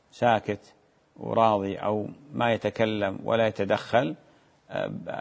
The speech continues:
التخلص من هذا الزوج أولى يا أختي الفاضل، يعني ما دام أنه راض بهذا الكلام الذي يمس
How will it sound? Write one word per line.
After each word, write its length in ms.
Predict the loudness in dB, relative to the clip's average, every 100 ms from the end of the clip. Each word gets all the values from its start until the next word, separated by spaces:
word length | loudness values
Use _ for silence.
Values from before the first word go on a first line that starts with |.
| -4 -4 -4 -6
التخلص 680 | -6 -2 2 4 2 0
من 120 | 2
هذا 200 | 2 2
الزوج 320 | 0 0 0 4
أولى 280 | 4 4
يا 80 | 0
أختي 200 | -4 -6
الفاضل، 360 | -4 -2 -2 -4 -16 _ _ _ -10
يعني 220 | -4 0
ما 120 | 2
دام 240 | 4 4
أنه 340 | 2 -2 0 4
راض 420 | 6 6 4 2 -2 -12 _ -10
بهذا 300 | -2 0 2
الكلام 460 | 0 0 0 2 0
الذي 340 | -2 -2 0
يمس 440 | 2 0 -4 -10